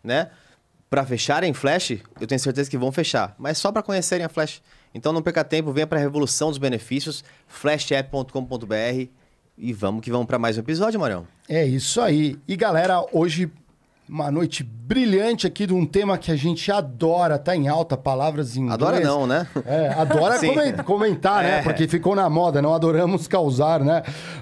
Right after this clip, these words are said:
Speaker 2: Vamos trazer aqui, galera, Isabela Camargo, vocês já conhecem ela, talvez se não conhece, você estava embaixo de uma pedra, não sei o que estava fazendo, ela é jornalista, apresentadora, palestrante,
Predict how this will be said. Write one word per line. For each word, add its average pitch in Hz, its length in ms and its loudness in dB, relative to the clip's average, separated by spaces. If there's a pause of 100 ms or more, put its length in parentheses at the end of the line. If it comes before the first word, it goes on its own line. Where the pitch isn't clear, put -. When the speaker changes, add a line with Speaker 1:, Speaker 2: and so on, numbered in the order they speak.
Speaker 2:
Vamos 226 280 2
trazer 170 420 2
aqui, 147 240 0
galera, 180 400 4
Isabela 202 480 2
Camargo, 160 480 2
vocês 202 420 0
já 170 140 0
conhecem 143 560 0
ela, 139 320 0
talvez 151 220 -2
se 226 80 -6
não 254 100 0
conhece, 170 300 0
você 175 160 -6
estava 165 260 0
embaixo 156 380 0
de 151 80 -2
uma 151 180 0
pedra, 151 580 2 (240)
não 208 200 2
sei 190 160 4
o 185 40 -2
que 180 80 -4
estava 160 260 2
fazendo, 143 320 0
ela 190 100 2
é - 20 -2
jornalista, 147 560 0
apresentadora, 143 640 0
palestrante, 143 760 0